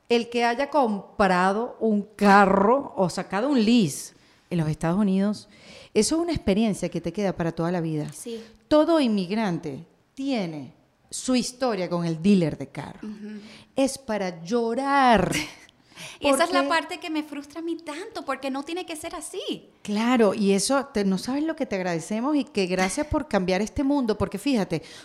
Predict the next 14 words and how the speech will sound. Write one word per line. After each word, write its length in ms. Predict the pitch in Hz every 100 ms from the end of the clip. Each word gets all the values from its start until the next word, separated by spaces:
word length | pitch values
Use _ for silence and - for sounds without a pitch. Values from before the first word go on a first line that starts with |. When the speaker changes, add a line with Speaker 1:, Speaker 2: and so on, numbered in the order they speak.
| -
Speaker 1:
cuando 560 | - 247 240 240 247 185
ya, 360 | 254 330 349 311
por 100 | 220
ejemplo, 360 | 180 165 170 185
el 120 | 190
mundo 300 | 208 220 254
automotriz 600 | 247 202 180 - 185 214
es 120 | 185
así, 340 | 185 - - - _
Speaker 2:
Ujú. 200 | 220 220 240 247 _ _
Speaker 1:
o 100 | - 185
el, 120 | 180
por 160 | 185
ejemplo, 500 | 165 170 156 143 117